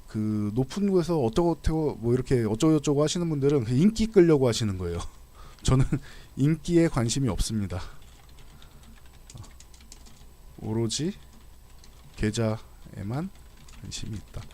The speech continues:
여러분 계좌가 살아나는 데 관심 있는 사람이지 제가 그렇게 해서 뭐 그 뭐야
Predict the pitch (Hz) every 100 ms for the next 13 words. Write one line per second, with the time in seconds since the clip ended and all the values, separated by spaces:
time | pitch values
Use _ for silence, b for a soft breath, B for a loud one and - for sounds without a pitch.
0 | B B - 139 202 196 - 127 196 196
1 | 190 180 185 190 185 180 170 151 117 117
2 | 117 113 107 104 104 104 101 143 135 110
3 | B B B B - 139 139 135 143 131
4 | 123 113 107 - - - 90 90 87 85